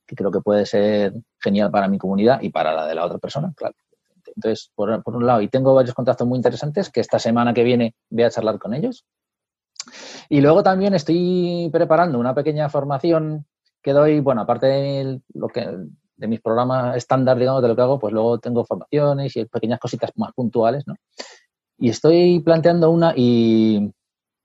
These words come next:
y estaba empezando a hacerla y he decidido hacerla un poco especial.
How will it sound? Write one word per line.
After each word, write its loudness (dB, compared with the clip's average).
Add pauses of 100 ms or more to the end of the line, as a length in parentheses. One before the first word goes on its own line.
y -8
estaba 0
empezando -2
a 2
hacerla 0 (760)
y -2
he 2
decidido 2
hacerla -2 (340)
un -16
poco -8
especial. -10